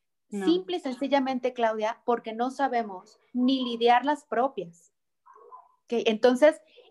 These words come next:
Speaker 2: el ver la tristeza o el enojo en otra persona es como si tuvieras un espejo de ti
Speaker 1: Sí.
Speaker 2: también.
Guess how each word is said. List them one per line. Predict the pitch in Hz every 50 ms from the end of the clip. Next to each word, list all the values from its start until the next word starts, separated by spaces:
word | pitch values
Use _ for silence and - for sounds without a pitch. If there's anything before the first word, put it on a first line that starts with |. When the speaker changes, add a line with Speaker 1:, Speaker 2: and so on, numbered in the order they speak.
| _
Speaker 2:
el | - 233 247 240 240 240 233 233
ver | - 277 302 330 349 320 220 - - - _ _ _
la | 214 220 226 214 208 -
tristeza | - 208 202 190 - _ _ _ - 233 240 269 285 277 - - 240 226 175 -
o | - 196 208 202
el | 196 196
enojo | 190 190 190 196 214 226 247 269 262 - - 170 156 - _
en | 185 185 196
otra | 202 208 208 240 240 240
persona | - 190 180 175 - - 185 180 180 185 208 277 320 - _ - _ _
es | - 226 226
como | - 302 277 277 269
si | 269 247
tuvieras | - - 214 220 220 247 247 -
un | 254 247
espejo | 262 - - - 233 233 - 262 254
de | 220 190
ti | - _ 208 202 208 - _ _ _ _ - - - - - _ _
Speaker 1:
Sí. | _ - 220 196
Speaker 2:
también. | 196 190 196 185 185 175 170